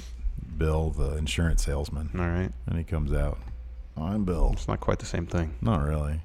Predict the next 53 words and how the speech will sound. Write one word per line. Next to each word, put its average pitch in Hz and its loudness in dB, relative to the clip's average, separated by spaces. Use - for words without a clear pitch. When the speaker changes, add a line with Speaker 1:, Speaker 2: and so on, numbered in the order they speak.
Speaker 1:
He's - -6
kinda 233 4
built - 2
like - -4
a 69 -2
Bill 73 0
insurance 76 0
guy, 69 -2
though. 71 0
He's 78 -2
got 87 0
kind 87 2
of 80 0
a - 2
Speaker 2:
How 117 10
can - 6
Speaker 1:
tummy 120 8
Speaker 2:
you 110 10
work 110 10
Speaker 1:
on. 82 2
Speaker 2:
his 95 8
Sierra, 101 10
uh, 87 4
Miedo 92 8
thing 90 2
of 85 4
that? 85 2
Have 92 6
no 92 8
Speaker 1:
Si-, 101 4
Speaker 2:
fe- - -2
Speaker 1:
s- - -2
Speaker 2:
Here, 110 10
I'll 101 10
sell 107 4
you 92 10
life 110 8
insurance. 90 4
You 92 4
can 87 4
have 85 4
Sierra 92 6
Miedo 87 6
of 87 4
your 87 6
family's 92 8
well-being 90 8
after 104 4
Speaker 1:
Yeah, 101 8
Speaker 2:
you're 73 6
gone. 85 6
Speaker 1:
exactly. 90 2
Sierra 98 8